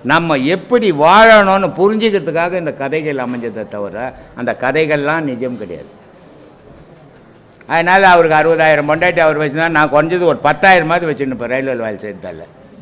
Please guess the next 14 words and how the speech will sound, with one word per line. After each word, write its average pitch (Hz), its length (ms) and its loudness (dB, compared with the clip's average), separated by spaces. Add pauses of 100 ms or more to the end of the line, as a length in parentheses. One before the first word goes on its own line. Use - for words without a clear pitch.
(960)
இல்ல, 156 300 -4 (640)
அறுபதாயிரம் 214 640 4
வச்சிருந்தாரா? 113 500 -6 (1900)
அதனால, 139 540 0
அந்த 127 280 -2
மாதிரி 147 320 -4
கற்பனை 117 480 -6
எல்லாம் 113 300 -8
கிடையாதும்மா. 92 400 -10
அதெல்லாம் 107 360 -10
கற்பனை 107 440 -10
கதைகள். 98 480 -10 (420)
நிஜம் 139 480 -8
வந்து 117 460 -8